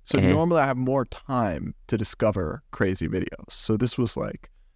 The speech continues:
Speaker 1: maybe a six out of ten on the crazy video scale.
Speaker 2: Insane.
Speaker 1: All right, Amir. Well, thank you
Speaker 2: Man.
Speaker 1: so much for coming on the show. It's been a blast.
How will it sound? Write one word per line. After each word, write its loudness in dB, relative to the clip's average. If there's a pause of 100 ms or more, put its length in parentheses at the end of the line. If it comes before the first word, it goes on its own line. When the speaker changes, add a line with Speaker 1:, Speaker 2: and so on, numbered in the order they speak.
(220)
Speaker 1:
maybe 4
a 2
six -2
out 0
of -12
ten -6 (140)
on 0
the -2
crazy -2
video -2
scale. -10 (920)
Speaker 2:
Insane. -2 (1500)
Speaker 1:
All 6
right, 2
Amir. 2
Well, -2
thank 0
you 4
Speaker 2:
Man. 2
Speaker 1:
so 4
much 0
for -2
coming 0
on 0
the -2
show. 0
It's -4
been 0
a -6
blast. 0